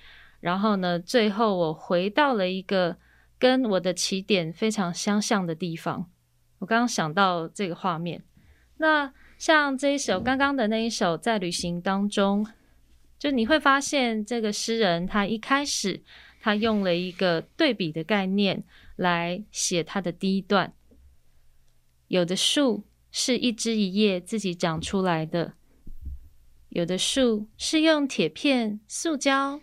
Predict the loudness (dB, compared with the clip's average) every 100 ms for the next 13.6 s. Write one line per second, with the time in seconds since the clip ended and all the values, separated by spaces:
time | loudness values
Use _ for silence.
0 | -10 -4 -4 -2 -2 -2 -2 -2 -2 -4
1 | -4 -4 -8 _ _ -20 -20 -20 _ -2
2 | 0 2 2 4 4 2 -2 -4 -2 0
3 | 0 -2 -6 -6 -12 -4 -2 -2 -2 0
4 | 0 0 -4 _ _ _ _ 2 2 2
5 | -4 -2 -2 -4 -6 -8 -6 -6 -4 -4
6 | -2 0 0 0 0 0 -2 -2 -4 -4
7 | -4 0 0 2 2 2 0 -2 -4 -4
8 | -2 -2 -4 -16 -20 -4 -2 0 -2 -2
9 | 0 0 -2 -6 -4 -2 -2 -2 -2 -2
10 | 0 -2 -2 -4 -4 -4 -4 -6 -8 -6
11 | -4 -4 -4 -8 -10 -12 -20 -20 -8 -2
12 | 0 0 0 -2 -2 -8 -8 -8 -4 -2
13 | -2 -4 0 0 -2